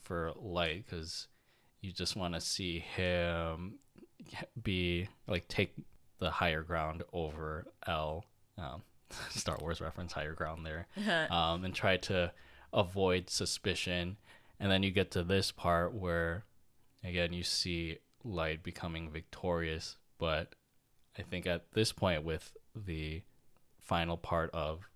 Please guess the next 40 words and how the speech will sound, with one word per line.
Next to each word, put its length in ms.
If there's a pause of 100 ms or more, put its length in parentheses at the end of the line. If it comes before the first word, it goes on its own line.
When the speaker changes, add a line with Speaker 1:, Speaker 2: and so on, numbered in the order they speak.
(180)
Speaker 1:
the 160
series 320
coming 300
in, 240 (720)
I'm 200
kinda 320
curious 380
to 60
see 240
if 120
it 120
all 180
just 420
crumbles 340
down 220
for 140
Light. 340 (720)
Speaker 2:
The 80
bigger 320
they 160
are, 120
the 120
harder 240
they 140
fall. 280
Speaker 1:
Exactly. 800 (160)
Um, 420
so 160 (600)
I, 80
I 40
think 220
at 140
this 160
point 240
I'm 300
viewing 420
him 440
as 400
the 120 (100)
villain, 520